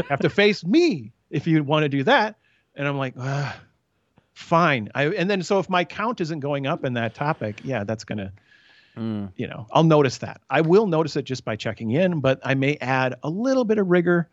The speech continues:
Speaker 1: to make sure I get the right counts in the different topics. We'll see. But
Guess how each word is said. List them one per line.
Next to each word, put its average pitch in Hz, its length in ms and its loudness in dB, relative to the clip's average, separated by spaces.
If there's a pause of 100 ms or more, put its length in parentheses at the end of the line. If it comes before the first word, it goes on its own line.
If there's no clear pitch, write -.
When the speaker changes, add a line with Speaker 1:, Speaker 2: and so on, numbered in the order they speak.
Speaker 1:
to - 100 -2
make 151 160 2
sure 151 180 2
I 139 60 6
get 135 240 -2
the 135 100 -2
right 127 220 0
counts 123 380 -4
in 104 40 -6
the 101 60 -6
different 104 300 -6
topics. - 560 -12 (340)
We'll 277 160 0
see. 107 380 -2 (480)
But 117 240 2